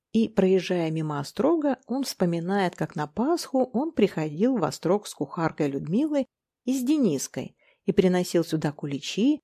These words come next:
яйца, пироги и жареную говядину. Арестанты благодарили и крестились, а один из них подарил Егорушке оловянные запонки собственного изделия. Пасхальный кулич. Двенадцать стаканов муки запарить молоком –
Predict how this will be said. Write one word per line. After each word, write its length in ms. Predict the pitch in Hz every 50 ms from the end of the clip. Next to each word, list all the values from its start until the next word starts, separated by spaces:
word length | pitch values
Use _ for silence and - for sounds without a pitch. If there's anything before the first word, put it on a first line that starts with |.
| _ _ _
яйца, 500 | 151 139 147 175 233 269 226 - - 160
пироги 540 | - - 139 - 123 - - 156 208 247 247
и 180 | - - 165
жареную 520 | 151 143 160 160 160 160 165 165 165 165 160
говядину. 680 | 160 180 175 156 160 147 139 - 131 131 139 - - _ _ _ _ _ _ _
Арестанты 600 | - 180 175 170 160 - - 190 190 180 165 -
благодарили 760 | 151 156 165 156 160 160 160 156 156 170 220 302 330 294 233
и 60 | 196
крестились, 760 | 185 - 196 202 208 - - - - 135 135 131 - - - _ _ _ _ _ _ _
а 200 | _ 185 160 156
один 300 | 151 151 151 196 277 339
из 160 | 349 311 220 185
них 220 | 175 156 143 -
подарил 460 | - 156 147 147 143 - 190 262 320
Егорушке 720 | 302 220 165 143 151 180 240 254 247 - - - 240 226 -
оловянные 680 | - 170 156 147 143 139 151 160 196 214 226 220 185 151
запонки 580 | 131 139 151 147 165 - 262 262 262 - - 254
собственного 720 | - - - 147 143 - - - 175 175 180 165 180 175
изделия. 640 | 165 170 156 139 135 143 135 123 - 120 - - - _ _ _ _ _ _ _ _ _ _ _ _ _ _ _ _ _ _ _
Пасхальный 720 | - 175 165 - - - - 240 262 285 294 269 262 254
кулич. 640 | 247 - - 226 226 190 135 107 - - - - - _ _ _ _ _ _ _ _ _ _ _
Двенадцать 720 | _ 185 165 170 180 202 214 226 269 311 - - - 202 -
стаканов 640 | - - 185 170 - - 214 233 226 196 180 - -
муки 340 | 185 185 180 185 - 208 202
запарить 540 | 165 175 165 170 - 190 190 165 160 147 -
молоком – 640 | 160 156 156 147 131 - _ - 147 175 220 247